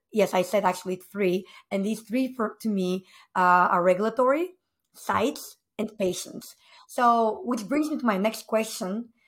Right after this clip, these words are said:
Um, you said that, uh, patients,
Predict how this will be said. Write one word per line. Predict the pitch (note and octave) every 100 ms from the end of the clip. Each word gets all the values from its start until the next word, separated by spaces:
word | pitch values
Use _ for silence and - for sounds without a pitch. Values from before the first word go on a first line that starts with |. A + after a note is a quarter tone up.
| _ -
Um, | G#3+ G#3 G3+ G3+ F#3+ G3 - -
you | A3 A3+
said | - A#3 A3+
that, | A#3 G#3+ G#3+ -
uh, | G#3+ F#3+ F#3+ F#3 F#3+ F#3+ _ _ _ -
patients, | A3+ A3+ B3 A3+ -